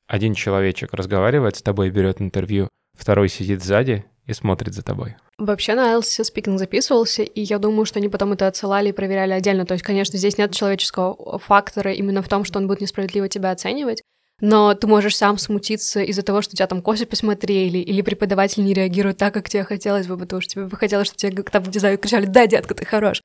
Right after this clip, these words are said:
Speaker 2: Но преподаватель просто такой: "Мгм, да, окей, следующий вопрос". И если тебя это смущает,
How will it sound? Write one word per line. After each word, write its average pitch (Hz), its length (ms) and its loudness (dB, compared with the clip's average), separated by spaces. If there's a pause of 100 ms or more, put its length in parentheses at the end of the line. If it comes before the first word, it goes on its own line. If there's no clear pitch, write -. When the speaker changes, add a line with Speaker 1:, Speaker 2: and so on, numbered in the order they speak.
(380)
Speaker 2:
Но 202 580 6
преподаватель 208 480 4
просто 196 240 -2
такой: 180 160 -2
"Мгм, 208 280 4
да, 190 220 4
окей, 185 240 2
следующий 190 320 0
вопрос". 180 320 0
И 214 120 -2
если 214 300 2
тебя 226 180 2
это 220 100 0
смущает, 214 560 2